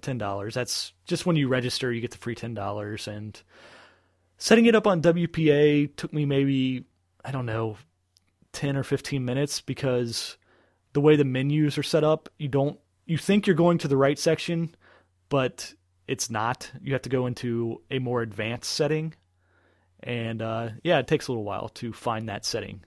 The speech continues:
But other than that, it's working well. Uh, she seems to like it. The, the bigger screens are nice. Uh,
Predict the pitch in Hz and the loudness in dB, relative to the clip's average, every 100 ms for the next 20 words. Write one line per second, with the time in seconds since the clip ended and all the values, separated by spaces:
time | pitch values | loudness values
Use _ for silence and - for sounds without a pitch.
0 | _ _ _ 117 117 _ _ _ _ 185 | _ _ _ -10 -10 _ _ _ _ 6
1 | 208 196 113 - 143 151 139 127 131 135 | 6 6 0 0 -2 0 -2 -2 -2 -4
2 | - _ _ _ _ _ _ _ - - | -10 _ _ _ _ _ _ _ -6 -6
3 | - - 165 190 185 160 135 - 147 135 | -4 -6 -2 -2 0 4 4 2 0 0
4 | 143 139 139 147 147 - 139 143 139 139 | 0 0 0 0 -2 -4 -2 0 -2 0
5 | 139 139 135 - 127 117 113 | 2 2 0 -4 -4 -4 -6